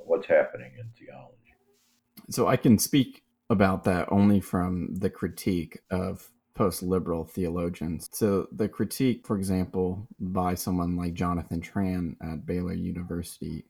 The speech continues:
Speaker 2: against Davidson and Quine, it's that Quine and Davidson are still obsessed with coming up with a theory of truth. And what the, the post-liberals want to say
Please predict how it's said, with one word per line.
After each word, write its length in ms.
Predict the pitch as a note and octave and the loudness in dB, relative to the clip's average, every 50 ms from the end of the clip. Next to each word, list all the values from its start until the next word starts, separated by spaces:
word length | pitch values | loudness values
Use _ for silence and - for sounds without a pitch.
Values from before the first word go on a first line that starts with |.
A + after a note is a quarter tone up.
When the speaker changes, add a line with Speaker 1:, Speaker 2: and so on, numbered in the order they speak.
| _ _ _ _ _ _ _ _ _ _ - | _ _ _ _ _ _ _ _ _ _ -6
Speaker 2:
against 680 | G#2 F#2+ F#2 G2 G2+ G#2 G2+ F#2+ - - - - - - - G2+ | -4 -2 2 4 4 4 4 2 0 -4 -12 -12 -14 -8 -6 -2
Davidson 580 | G#2 G#2+ G#2 G2+ G2+ - - - - G#2+ G#2 G2 | 0 2 2 2 0 -2 -4 -4 -2 -2 -2 0
and 240 | - F#2+ G2 F#2 | 0 0 -2 -2
Quine, 480 | - - A#2+ A2+ A2 G#2 F#2+ F#2 F2+ F#2+ - | -2 -2 -2 0 2 2 2 0 -2 -2 -2
it's 220 | - A2 - - - | -2 -2 -2 -2 0
that 340 | - A2+ A2 G#2 - - | 2 4 4 4 2 2
Quine 320 | - A#2+ B2+ C3 C#3 C3+ B2 | 0 2 4 4 6 6 4
and 280 | - - A2 G#2 F#2+ | 4 4 4 4 6
Davidson 640 | F#2 F#2+ G2 G2+ F#2+ - - - - G2+ F#2 F2+ E2 | 4 4 4 4 2 -2 -4 -4 -2 0 0 0 -2
are 140 | - F2+ F2+ | -4 -6 -8
still 680 | - - - - G#2+ G#2+ G2+ G2+ G2+ G2+ F#2+ F2 D#2 - - - | -8 -10 -6 0 2 4 6 6 6 4 4 2 -2 -6 -10 -4
obsessed 800 | - G2 F#2 - - - - G2+ F2+ E2+ - - - - - - _ _ _ _ _ - | -4 -2 -2 -2 -6 -2 0 0 0 0 -2 -4 -8 -8 -10 -16 _ _ _ _ _ -8
with 480 | - F#2+ F#2 F2+ F2 E2 E2+ - - _ _ _ _ _ _ _ _ _ _ _ _ | -4 -2 0 0 0 -2 -4 -10 -18 _ _ _ _ _ _ _ _ _ _ _ _
coming 360 | - - G#2+ G2+ F#2+ F#2 F2+ | -4 0 2 2 4 4 2
up 180 | E2+ E2 F2 - | 0 -2 -4 -4
with 180 | F#2+ F2 - - | -6 -6 -4 -6
a 80 | F2+ | -8
theory 420 | - - - G2+ F2 E2+ F2 D#2+ D2+ | -8 -4 -4 -2 -2 0 -2 -2 -4
of 140 | D#2 - | -6 -8
truth. 380 | - - - F2+ D2+ C#2 - - - | -12 -10 -6 -6 -6 -6 -8 -6 -2
And 180 | A2 G#2 G#2 G2 | 2 4 4 6
what 320 | G2+ G#2 F#2 - - - _ _ _ - | 6 4 4 2 -2 -16 _ _ _ -8
the, 420 | - G2 G#2 G2+ F2+ E2+ B1+ - - - - | -4 2 2 4 4 4 2 0 -2 -6 -12
the 240 | - F#2 G2 E2+ D2+ | -4 -2 0 0 0
post-liberals 760 | - - G#2+ G#2 - - F#2+ G#2+ B2+ B2+ B2+ A#2 G#2+ G2 - | -2 -2 -2 0 0 0 4 4 4 6 6 4 4 4 0
want 160 | F2 F#2 - | -4 -4 -4
to 80 | - F2 | -6 -10
say 520 | - - F2 F2 E2 D#2+ F2 F#2 G#2 - | -8 -6 -4 -4 -4 -4 -4 -6 -8 -10